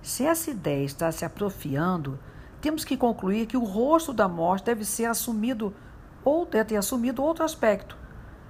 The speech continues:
Essa transformação é a mesma que reduziu a comunicabilidade da experiência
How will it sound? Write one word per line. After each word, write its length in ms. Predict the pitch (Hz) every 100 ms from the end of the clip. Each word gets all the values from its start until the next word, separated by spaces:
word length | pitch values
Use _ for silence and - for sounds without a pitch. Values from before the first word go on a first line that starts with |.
| -
Essa 180 | 269 269
transformação 760 | 330 330 - 254 190 - 254 247
é 100 | 254
a 60 |
mesma 440 | 240 240 302 269 277
que 140 | -
reduziu 540 | 220 196 170 165 202 214
a 40 |
comunicabilidade 1120 | 220 254 262 269 240 202 196 170 156 175 170
da 80 | 170
experiência 720 | 160 165 156 185 214 - -